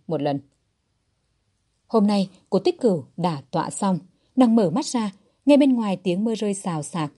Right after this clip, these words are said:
liền đứng dậy đi đến bên cửa sổ, đẩy khung cửa sổ ra, nhìn thấy bên ngoài mưa phùn mênh mang,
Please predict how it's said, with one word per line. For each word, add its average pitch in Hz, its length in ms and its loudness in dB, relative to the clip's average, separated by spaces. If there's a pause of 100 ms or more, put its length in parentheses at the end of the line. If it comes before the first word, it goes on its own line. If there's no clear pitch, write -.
(360)
liền 226 340 4
đứng 185 140 0
dậy 208 360 -2
đi 190 100 -2
đến 165 220 -2
bên 202 160 -4
cửa 185 120 0
sổ, 160 340 -2 (280)
đẩy 196 180 2
khung 247 200 0
cửa 214 120 -4
sổ 165 240 -4
ra, 175 280 -6 (380)
nhìn 240 160 4
thấy 202 220 -2
bên 247 200 0
ngoài 180 260 -4
mưa 202 180 -2
phùn 165 400 -4
mênh 196 200 -2
mang, 202 240 -2